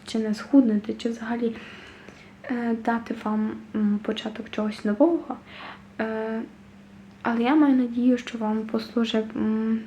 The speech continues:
скажімо, мій урок, е, мій висновок з мого життя, м, добрим висновком та, е, скажімо, одною з історій,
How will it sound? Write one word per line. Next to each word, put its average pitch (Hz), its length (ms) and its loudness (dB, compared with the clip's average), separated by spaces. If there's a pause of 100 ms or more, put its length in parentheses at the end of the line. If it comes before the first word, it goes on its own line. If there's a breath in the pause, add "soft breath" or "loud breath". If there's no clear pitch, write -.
скажімо, 226 360 -2 (680 loud breath)
мій 277 160 12
урок, 240 480 2 (920 loud breath)
е, 233 80 2 (280)
мій 240 260 8
висновок 233 540 0
з - 100 -6
мого 220 220 4
життя, 226 440 4 (400)
м, 214 440 -2 (120)
добрим 220 600 2 (1400)
висновком 269 760 2 (360)
та, 233 460 0 (200)
е, 226 480 0
скажімо, 233 460 -2 (580)
одною 240 380 0
з - 140 -12
історій, 226 600 0